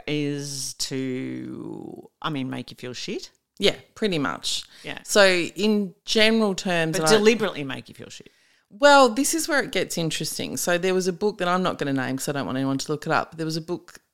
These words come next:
Speaker 2: some years ago and it was about basically how to, I would say, manipulate, like, teaching young men how to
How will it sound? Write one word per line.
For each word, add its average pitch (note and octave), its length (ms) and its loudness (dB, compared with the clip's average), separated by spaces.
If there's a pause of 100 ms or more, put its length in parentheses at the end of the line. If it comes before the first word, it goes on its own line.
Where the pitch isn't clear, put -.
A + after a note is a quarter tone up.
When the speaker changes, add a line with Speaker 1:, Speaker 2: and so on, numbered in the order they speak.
Speaker 2:
some A3 300 0
years D#3+ 240 -2
ago D3+ 220 -4
and D3+ 340 -2
it A#2 40 -6
was D#3 120 -4
about D#3 480 -6
basically D#3+ 520 -2
how D3+ 320 -4
to, D3 440 -4
I E3 160 0
would D#3+ 200 -2
say, D3 160 -4
manipulate, C#3 800 -4 (420)
like, - 300 -4
teaching E3+ 500 -2
young C#3+ 260 -2
men C#3+ 220 -2
how C#3+ 220 -4
to C3+ 400 -6